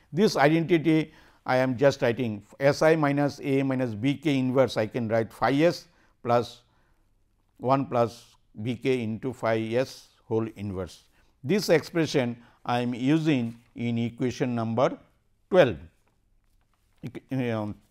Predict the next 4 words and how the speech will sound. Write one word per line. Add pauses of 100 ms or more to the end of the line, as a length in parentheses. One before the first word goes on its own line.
(540)
ten,
sorry. (1040)
So,
using